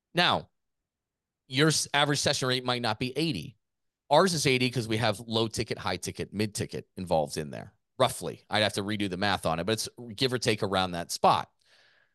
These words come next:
This could be more at sixty. This could be more at, in which case you're probably paying out less.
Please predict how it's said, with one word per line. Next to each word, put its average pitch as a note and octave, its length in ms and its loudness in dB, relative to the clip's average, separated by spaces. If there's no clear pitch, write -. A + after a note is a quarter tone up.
This B2 160 0
could B2 120 0
be G#2+ 120 0
more G#2 200 0
at F#2 100 -6
sixty. A2+ 520 -2
This A2 200 -2
could G2 180 -4
be F#2 120 -2
more F2+ 400 -2
at, F2+ 220 -4
in A2 140 -4
which A2 240 0
case G2 180 -2
you're - 80 -4
probably F#2+ 240 2
paying G2 240 -2
out E2+ 180 0
less. F2+ 440 0